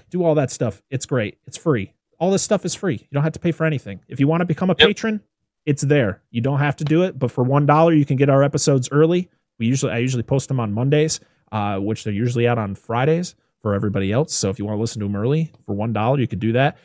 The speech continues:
Speaker 1: And then at a five dollar tier, you get that perk. Plus, we're gonna be doing, uh, we're gonna have commentary tracks. We have a,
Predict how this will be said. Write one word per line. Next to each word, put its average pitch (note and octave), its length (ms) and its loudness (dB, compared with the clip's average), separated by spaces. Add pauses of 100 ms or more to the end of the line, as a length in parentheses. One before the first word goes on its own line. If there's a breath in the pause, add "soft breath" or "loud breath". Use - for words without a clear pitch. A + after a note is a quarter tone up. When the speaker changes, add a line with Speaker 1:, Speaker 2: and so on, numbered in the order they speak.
(200 soft breath)
Speaker 1:
And A#2 160 -2
then C#3 140 0
at C#3 180 2
a C3+ 40 0
five D#3 260 2
dollar C#3+ 240 4
tier, C#3+ 240 2
you A#2+ 140 2
get B2+ 180 2
that C3+ 220 0
perk. D3+ 260 -2
Plus, F#3+ 420 0
we're B2 80 -4
gonna A#2 100 -4
be A#2 80 0
doing, A#2 460 0
uh, A2 80 -6
we're G#2 100 -6
gonna G#2+ 120 -4
have A2+ 300 -6
commentary B2 420 -6
tracks. B2+ 400 -8
We G#2+ 120 -6
have A2 200 -6
a, G#2 240 -6